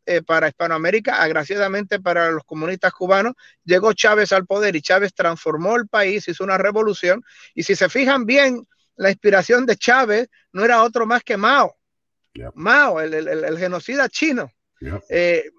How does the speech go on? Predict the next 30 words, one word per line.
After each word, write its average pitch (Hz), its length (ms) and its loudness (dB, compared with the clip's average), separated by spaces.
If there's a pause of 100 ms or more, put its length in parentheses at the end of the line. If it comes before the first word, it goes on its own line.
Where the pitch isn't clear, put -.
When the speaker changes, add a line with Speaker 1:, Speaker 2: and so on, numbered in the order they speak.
(100)
Speaker 1:
eh, 160 200 2
lo 165 140 -2
que 185 160 0
hizo 254 340 0
Chávez, 254 460 0
él 226 240 -6
copió, 240 680 2 (440)
eh, 180 160 -4
se 170 160 -2
tomó 180 260 -2
muchos 254 480 -4
elementos 220 460 0
de, 165 420 4
de, 151 340 -4
del 160 200 -4
comunismo 196 520 -2
cu-, 196 240 -2
eh, 160 320 2
cubano, 190 480 2
de 147 120 -4
Castro, 220 480 0 (320)
pero 185 200 6
más 277 240 4
que 294 160 2
nada 240 280 4
tomó 214 260 -2
el 240 160 0
libro 285 300 0
de 240 100 0
Mao. 247 380 2